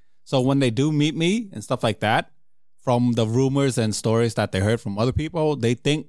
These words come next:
my generosity and being kind, welcoming, um, personality is,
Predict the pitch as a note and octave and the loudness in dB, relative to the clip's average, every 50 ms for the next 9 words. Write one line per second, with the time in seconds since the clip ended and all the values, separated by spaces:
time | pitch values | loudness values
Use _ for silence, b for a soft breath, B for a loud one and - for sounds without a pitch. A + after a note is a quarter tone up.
0 | - - B2+ A#2 B2 A#2+ A2 G#2 - B2+ C3 C3 B2 A#2 A#2 A#2 B2 C3 - - | -12 -8 -4 0 0 0 0 0 -2 0 0 2 2 2 2 2 0 0 -2 -2
1 | C#3+ C3+ C#3 C3+ C3+ - - G#2+ G2+ G2+ F#2+ F2+ F2 A2+ A2+ A2 G#2+ G2+ F#2+ F2+ | -2 0 0 0 0 0 0 0 0 0 0 -2 0 0 0 0 0 0 -2 -2
2 | - - G#2+ G#2 G#2+ A2+ B2 C#3 D#3+ E3+ F3 - - - - - - G#2+ A2+ A#2+ | -4 -2 0 0 2 2 2 0 0 -2 -6 -10 -14 -20 -20 -16 -6 -2 -2 -2
3 | B2 - D3+ D3 D3 D3+ D#3 E3 F3 - - - - - - - - - A#2 A2+ | 0 0 0 0 0 0 -2 -4 -10 -14 -20 -20 -20 -20 -20 -14 -6 -2 0 2
4 | A2+ G#2+ G#2 G#2 - B2 B2 A2+ - A#2+ A#2 A2+ A#2 B2+ C#3 D3+ D#3 D3+ - - | 2 0 0 -2 -2 -2 -2 0 0 0 0 0 2 2 2 0 0 0 0 0
5 | A2+ A2 G2+ - - - | 0 0 0 -2 -6 -12